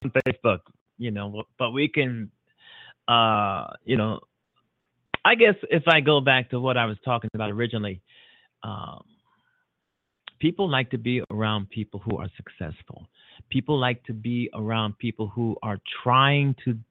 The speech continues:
do something to uplift their lives. That makes others want to come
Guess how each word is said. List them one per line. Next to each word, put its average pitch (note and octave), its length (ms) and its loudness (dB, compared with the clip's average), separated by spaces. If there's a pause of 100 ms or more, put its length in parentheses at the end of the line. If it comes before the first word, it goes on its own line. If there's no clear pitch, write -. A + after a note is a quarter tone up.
do B2+ 260 2
something G#2 400 -4 (520)
to A#2+ 100 -2 (120)
uplift A#2 580 2
their G2 180 2
lives. G2+ 560 -4 (1200)
That A#2 420 2
makes A#2+ 300 4 (200)
others A#2 420 4 (140)
want G#2 360 -2
to G#2 80 -8
come F#2+ 440 -4